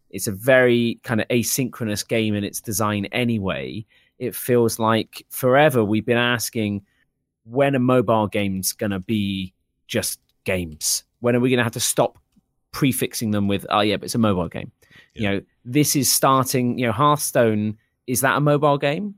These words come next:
Speaker 1: or is that just a game? The vast majority of the player base play on mobile because mobiles are so prolific. Everyone has one, and the number of actual good quality game experiences on mobile are very,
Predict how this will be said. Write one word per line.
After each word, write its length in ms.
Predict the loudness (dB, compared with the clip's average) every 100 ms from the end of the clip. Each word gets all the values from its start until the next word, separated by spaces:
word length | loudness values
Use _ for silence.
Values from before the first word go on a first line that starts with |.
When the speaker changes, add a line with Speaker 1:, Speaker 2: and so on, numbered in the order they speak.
| -8
Speaker 1:
or 140 | -6
is 60 | -4
that 140 | -4
just 200 | -6 -8
a 40 |
game? 340 | -4 -2 -4 -10 _ _ _ _ _
The 200 | -12 -6
vast 320 | 0 0 0 -2
majority 460 | 0 4 2 0
of 20 |
the 60 | -6
player 260 | -2 -2 0
base 240 | -4 -6
play 220 | -4 -2
on 100 | 0
mobile 600 | 0 -2 -2 -4 -4 -8 _ _ _
because 480 | -8 -4 -2 0 0
mobiles 580 | 0 2 4 2 0 0
are 40 |
so 540 | 2 4 4 2 0 -4 _ _ -8
prolific. 580 | -2 -2 -4 -10 -8
Everyone 480 | -4 -2 0 0 0
has 280 | 0 -2 0
one, 380 | -2 -2 -4 -8 _ _ _ -2
and 340 | 0 2 0
the 320 | -4 -2 2
number 320 | 2 2 2 0
of 100 | -2
actual 540 | -4 -4 -6 -4 -4 -4
good 280 | -2 -2 -2
quality 420 | -6 -2 -2 -2 -4
game 260 | -2 -2
experiences 580 | -2 -6 -4 -4 -4 -2
on 180 | 0 0
mobile 540 | -2 -4 -2 -2 -4 _ _
are 80 | -8
very, 400 | 0 2 2 -2